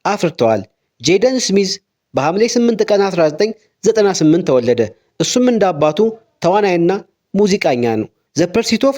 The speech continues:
ሃፒነስ፣ ዘ ካራቴ ኪድ እና አፍተር ኤርዝ በመሳሰሉ ፊልሞች ላይ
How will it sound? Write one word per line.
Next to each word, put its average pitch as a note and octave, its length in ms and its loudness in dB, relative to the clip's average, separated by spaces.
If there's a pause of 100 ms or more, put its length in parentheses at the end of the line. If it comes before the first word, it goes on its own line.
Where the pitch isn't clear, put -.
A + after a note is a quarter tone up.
ሃፒነስ፣ G3 540 0 (380)
ዘ D3+ 80 -2
ካራቴ A3+ 420 -2
ኪድ F3 280 -2 (400)
እና - 160 2 (480)
አፍተር A#3 460 -4
ኤርዝ F#3 260 -2 (400)
በመሳሰሉ G#3+ 640 0
ፊልሞች D#3+ 360 0
ላይ F#3+ 140 0